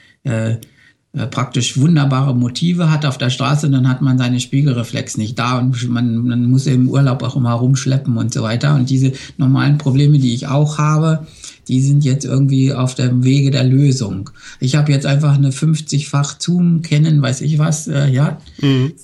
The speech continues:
Speaker 1: als Bridge-Kamera, die, die, die ist nicht schlecht, aber so, so, man träumt dann auch von der Spiegelreflex, aber ich will sie nicht rumtragen. Ja, dann warte ich mal. Das ist wieder so ein total tolles Beispiel für einen, der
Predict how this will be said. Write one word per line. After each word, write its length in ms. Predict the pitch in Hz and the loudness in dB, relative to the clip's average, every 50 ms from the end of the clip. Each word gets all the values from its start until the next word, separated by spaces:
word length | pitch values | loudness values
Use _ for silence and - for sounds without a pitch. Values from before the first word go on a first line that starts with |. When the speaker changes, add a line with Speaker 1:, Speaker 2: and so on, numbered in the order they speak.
| _ 131 | _ -8
Speaker 1:
als 220 | - 139 139 135 - | -4 -4 -4 -2 0
Bridge-Kamera, 720 | - 143 165 - - - - - 151 160 160 160 151 151 151 | 0 0 0 0 -2 -4 -2 -2 0 0 2 2 2 2 2
die, 320 | 151 151 139 139 143 151 | 2 2 2 2 2 2
die, 340 | 156 151 147 156 151 143 143 | 2 2 2 2 0 0 -2
die 280 | 143 135 139 156 160 156 | 0 0 0 0 0 0
ist 140 | 156 147 - | -2 0 2
nicht 220 | 170 170 170 - | 2 2 2 0
schlecht, 340 | - 165 170 190 185 - - | 0 0 0 0 -2 -2 -2
aber 240 | 160 156 156 147 147 | -2 0 0 2 2
so, 220 | 165 160 160 151 | 0 0 0 0
so, 140 | 156 160 151 | 0 0 0
man 180 | 156 147 147 | 0 0 0
träumt 320 | 147 - 160 156 170 180 - | 0 -2 -2 -2 -2 -2 0
dann 140 | 143 143 - | -2 -2 -2
auch 160 | 139 147 147 | -2 -4 -2
von 100 | 160 156 | -2 0
der 100 | 151 151 | 0 0
Spiegelreflex, 680 | 151 - - 147 151 156 151 151 - - 147 147 - - | 0 0 -2 -2 0 0 0 -2 -2 -2 -2 -2 -2 -2
aber 180 | 147 143 143 | 0 0 0
ich 80 | 139 - | 0 0
will 160 | 151 143 143 | 0 0 0
sie 80 | 143 143 | 2 2
nicht 160 | 143 143 - | 0 0 0
rumtragen. 540 | 151 143 147 147 - - 90 92 101 107 - - - - - - - - - - - - - - 170 151 - | 0 0 0 0 -2 -4 -8 -8 -8 -8 -8 -10 -16 -20 -20 -20 -20 -20 -20 -20 -20 -20 -12 -8 -8 -4 -2
Ja, 80 | 175 | 0
dann 180 | 180 170 156 165 | 2 2 2 2
warte 240 | 165 143 143 147 - | 0 -2 -2 -4 -6
ich 140 | - - 110 | -10 -10 -8
mal. 260 | 104 98 98 104 101 - _ - 165 - - | -8 -8 -8 -10 -12 -16 _ -16 -16 -6 -2
Das 180 | 147 147 151 | 0 0 0
ist 160 | 190 180 - - | 0 -4 -8 -6
wieder 220 | 190 185 190 185 | -4 -2 -2 0
so 80 | 185 175 | 0 0
ein 100 | 165 151 | -2 -2
total 420 | 156 175 156 - 160 165 180 175 | -4 -4 -4 -2 -2 -2 -2 -4
tolles 340 | - 185 180 175 170 156 - | -4 -4 -4 -2 -4 -4 -4
Beispiel 580 | - 143 147 170 170 - - 180 170 170 170 165 | -4 -4 -2 -2 -4 -6 -6 -4 -2 -2 -2 -4
für 300 | - - 160 160 160 156 | -6 -6 -4 -4 -2 -2
einen, 480 | 143 139 151 156 165 165 165 165 160 | -2 0 0 0 0 0 0 0 0
der 400 | 156 147 151 160 160 160 151 - | 0 0 0 0 0 0 -2 -4